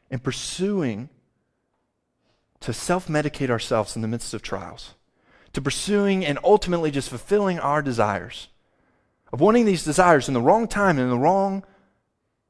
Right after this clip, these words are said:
way, that ultimately it leads to sin. And ultimately, while it might not lead to death physically in that way, ultimately, yes, that is why we experience physical death, but we will experience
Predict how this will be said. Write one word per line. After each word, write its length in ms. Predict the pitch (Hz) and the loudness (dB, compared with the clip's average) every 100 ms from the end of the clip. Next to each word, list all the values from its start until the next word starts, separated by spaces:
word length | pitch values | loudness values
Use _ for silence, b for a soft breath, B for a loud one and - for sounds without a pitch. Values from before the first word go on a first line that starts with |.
| _ _ | _ _
way, 440 | 120 123 95 - _ _ _ _ _ _ _ _ _ | -4 -2 -4 -8 _ _ _ _ _ _ _ _ _
that 140 | - - | -8 0
ultimately 520 | 214 - 127 107 117 | 0 2 -2 0 0
it 80 | 113 | 0
leads 260 | 226 226 | -2 -4
to 80 | - | -6
sin. 400 | - - 170 110 | -4 0 0 -2
And 100 | 113 | -4
ultimately, 760 | 220 277 214 170 139 147 131 B B | -4 -4 -4 -4 0 0 0 B B
while 220 | 147 226 | -2 2
it 80 | 180 | 2
might 240 | 160 254 247 | 2 0 0
not 220 | 180 147 | -2 0
lead 180 | 170 160 | 0 -2
to 80 | 127 | 0
death 380 | 151 160 - B B - | 4 4 2 B B 0
physically 480 | 170 156 143 135 131 | 0 0 -2 -2 -2
in 140 | 127 | -2
that 220 | 151 185 | 0 0
way, 140 | 110 104 | 0 0
ultimately, 440 | 208 262 190 143 | -2 -2 -2 0
yes, 320 | 127 208 143 | 2 2 4
that 180 | 165 180 | 4 4
is 120 | 139 | 2
why 280 | 120 147 247 | 2 4 4
we 260 | 170 117 104 | 2 -2 -4
experience 440 | - - 147 127 113 | -10 -6 -4 -4 -2
physical 340 | 226 240 127 | -4 -2 -6
death, 300 | 113 107 - | 0 0 0
but 100 | 143 | -2
we 180 | 135 147 | 0 -2
will 600 | 127 147 240 160 101 - b b b _ | -2 -2 0 0 -2 -8 b b b _
experience 640 | - - 131 120 110 - | -20 -10 -6 -6 -8 -12